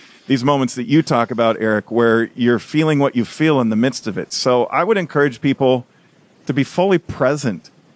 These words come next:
uh, in the midst of a tou-, of a tough time, and to know that we're Easter people.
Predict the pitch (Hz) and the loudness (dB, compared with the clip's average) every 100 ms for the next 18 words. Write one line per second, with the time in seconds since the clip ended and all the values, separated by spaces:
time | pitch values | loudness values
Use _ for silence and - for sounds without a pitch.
0 | _ _ _ 110 104 104 104 - 127 143 | _ _ _ -2 0 0 -4 -2 -2 0
1 | 131 156 - 190 175 147 143 - 131 135 | 0 0 -2 -4 -2 -2 -2 -2 -2 -4
2 | - 139 - 165 180 101 - - - _ | -2 -6 -4 -4 -2 -4 -10 -20 -20 _
3 | _ - 135 - 131 123 123 151 185 202 | _ -4 -4 -2 0 2 4 4 2 -2
4 | _ _ _ _ _ - 113 131 131 123 | _ _ _ _ _ -10 -2 2 2 0
5 | 123 143 151 147 - 117 113 110 127 139 | 0 0 2 -2 -4 -4 -4 -4 -6 -10